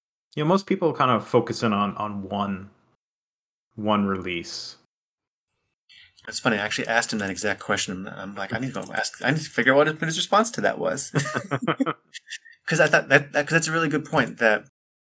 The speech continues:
Speaker 2: a lot of brewers generally, and even publishers, tend to stick to one area. And I think it's really cool that there are some folks that are,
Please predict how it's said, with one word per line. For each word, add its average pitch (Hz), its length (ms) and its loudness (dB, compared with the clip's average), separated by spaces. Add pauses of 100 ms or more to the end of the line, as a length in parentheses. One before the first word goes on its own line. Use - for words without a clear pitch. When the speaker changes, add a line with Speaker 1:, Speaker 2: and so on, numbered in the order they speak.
(200)
Speaker 2:
a 143 100 0
lot 123 220 6
of 135 260 2 (720)
brewers 135 440 4
generally, 113 480 0
and 117 100 -4
even 123 160 -6
publishers, 127 500 -6
tend 113 200 -6
to 107 40 -6
stick 110 280 -4
to 107 100 -10
one 107 140 -8
area. 113 400 -4
And 113 100 -10
I - 20 -8
think 127 160 -6
it's - 120 -4
really 123 180 -6
cool 123 220 -4
that 107 160 -6
there 110 160 2
are 110 180 0
some 110 220 -8
folks - 240 -8
that 104 120 -2
are, 110 120 -4